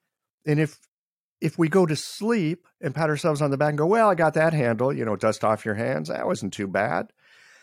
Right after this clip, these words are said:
Sometimes the other things will arise and we will miss it until it really gets bad. These days, I would say I am never completely optimistic when I'm treating patients. I am cautiously optimistic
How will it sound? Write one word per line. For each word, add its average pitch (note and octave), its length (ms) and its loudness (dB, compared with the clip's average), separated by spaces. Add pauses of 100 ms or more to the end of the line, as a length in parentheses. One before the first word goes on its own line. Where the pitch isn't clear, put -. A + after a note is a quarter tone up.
(480)
Sometimes C#4+ 500 -2
the - 180 -4
other G3 180 4
things F#3+ 280 0
will F3 160 2
arise D3+ 600 0
and C3 280 -2
we E3+ 100 -2
will B2+ 200 -2
miss F#2+ 440 -4
it - 120 -8 (600)
until B2 340 -2
it G#2+ 100 -2
really C3 240 0
gets A2+ 240 -4
bad. C#3 640 -4 (880)
These B3 320 -4
days, G#3+ 420 2 (100)
I F#3 100 -4
would B3+ 200 -4
say F3+ 340 0
I F#3 240 -4
am G#2 360 0
never C3 460 0 (600)
completely C3+ 420 0
optimistic A2 680 -2
when G#2 80 -2
I'm G2+ 80 -2
treating D#3 320 -6
patients. - 420 -10
I B2+ 120 2
am G#2 120 0
cautiously F3+ 680 -2
optimistic - 840 -8